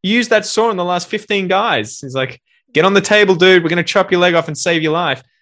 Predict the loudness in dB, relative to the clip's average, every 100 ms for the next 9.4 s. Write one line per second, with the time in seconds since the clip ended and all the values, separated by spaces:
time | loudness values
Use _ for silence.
0 | _ _ -6 -2 -2 -2 -4 -4 -6 -4
1 | -2 -2 2 4 4 0 _ _ _ _
2 | _ _ -14 -6 0 2 2 -2 -6 -6
3 | -4 -4 -4 0 0 2 0 -2 -6 -6
4 | -6 -6 -2 -2 -2 -6 -2 0 -2 -4
5 | -14 -20 _ _ _ _ _ _ -4 2
6 | 2 0 -4 -2 0 0 -4 -4 -2 0
7 | 0 0 -2 -2 -6 -6 -4 -4 -4 -4
8 | -4 -4 -6 -12 _ _ _ _ -2 0
9 | 2 0 -4